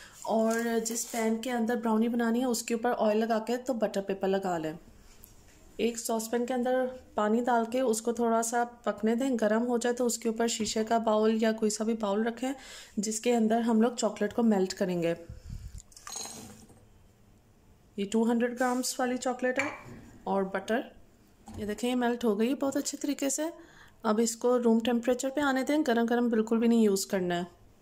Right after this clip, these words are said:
जब तक मेल्टेड चॉकलेट रूम टेम्परेचर पे आती है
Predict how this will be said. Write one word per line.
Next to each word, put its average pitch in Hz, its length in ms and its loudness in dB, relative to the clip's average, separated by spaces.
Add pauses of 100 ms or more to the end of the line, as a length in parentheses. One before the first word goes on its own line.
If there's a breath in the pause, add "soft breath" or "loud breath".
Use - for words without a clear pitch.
(480)
जब 254 160 -8
तक 262 160 -4
मेल्टेड 233 460 0
चॉकलेट 254 480 -2
रूम 240 160 0
टेम्परेचर 247 480 -2
पे 269 140 -4
आती 240 340 -2
है 302 100 0